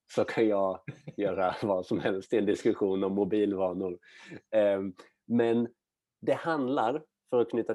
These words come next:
an till life design, så handlar det ju om att på något sätt ta ett steg tillbaka. Att inte bara acceptera det här,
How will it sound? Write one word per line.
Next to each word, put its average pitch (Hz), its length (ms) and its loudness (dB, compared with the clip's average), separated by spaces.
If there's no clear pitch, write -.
an 98 240 -4
till 98 140 -6
life 92 280 -8
design, 92 500 -8
så - 140 -6
handlar 120 440 -2
det 101 80 -6
ju 117 80 0
om 101 160 -2
att 92 160 -10
på 117 100 -6
något 101 200 -6
sätt 95 160 -6
ta 92 140 -4
ett - 80 -12
steg 90 380 -6
tillbaka. 90 720 -4
Att 101 240 -8
inte 104 480 -6
bara 92 640 -2
acceptera 98 1000 -2
det 123 100 4
här, 85 480 -4